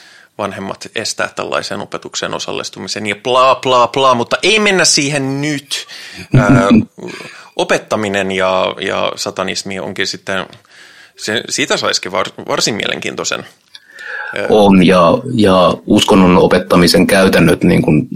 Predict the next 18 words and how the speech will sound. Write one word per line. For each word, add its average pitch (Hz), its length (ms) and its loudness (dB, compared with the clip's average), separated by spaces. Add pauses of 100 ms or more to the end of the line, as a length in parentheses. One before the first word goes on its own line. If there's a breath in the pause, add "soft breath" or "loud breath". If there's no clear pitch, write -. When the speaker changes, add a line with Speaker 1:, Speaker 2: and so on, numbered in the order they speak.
(120)
Speaker 2:
Suomessa 87 580 4
on 87 220 4 (360)
aivan 104 840 4
perseestä. - 760 0 (560 loud breath)
Speaker 1:
Joo, 123 160 0
mä 120 180 2
olen 120 240 2
käynyt 107 460 -2
kouluni 107 360 0
yhdeksänkymmentäluvulla 104 840 -2
ja 104 180 2
asia 110 240 0
on 107 100 4
varmasti 123 440 4
Speaker 2:
<laughs> - 20 2
Speaker 1:
kehittynyt 110 580 0
siitäkin, 107 560 2
mutta, 101 320 2